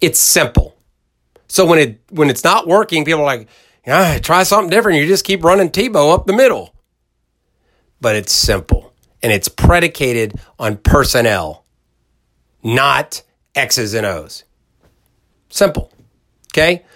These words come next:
So if any of these quarterbacks cannot get a grasp of this offense and emerge, Emory Jones will be your quarterback. It's not hard. It is not, and I'm not saying it's not di-, e-, hard for a young kid to pick up an offense.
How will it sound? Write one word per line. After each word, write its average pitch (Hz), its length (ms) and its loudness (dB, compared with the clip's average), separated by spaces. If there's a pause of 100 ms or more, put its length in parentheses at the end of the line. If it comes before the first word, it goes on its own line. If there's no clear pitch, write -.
(180)
So 120 480 0
if - 260 -10
any 247 280 2
of 170 80 0
these 180 180 0
quarterbacks 131 580 -2
cannot 185 400 -2
get 160 140 -2
a 147 80 -2
grasp 147 460 0
of 120 100 -10
this 123 180 -6
offense 107 540 -4
and 139 160 -2
emerge, 135 640 2 (420)
Emory 202 240 2
Jones 147 320 0
will 127 80 -4
be 120 100 -6
your 113 120 -6
quarterback. - 600 -14 (720)
It's 175 200 0
not 185 340 4
hard. 101 360 -6 (800)
It 185 100 2
is 156 160 -2
not, 185 340 0
and 170 120 0
I'm 175 160 2
not 208 220 2
saying 190 460 0
it's 147 160 -6
not 143 220 -4
di-, 156 180 -2
e-, 170 200 -4
hard 139 400 0 (400)
for 139 220 -2
a 135 60 0
young 135 200 0
kid 135 180 -4
to 117 80 -4
pick 135 160 -2
up 131 140 0
an 127 80 2
offense. 131 380 -2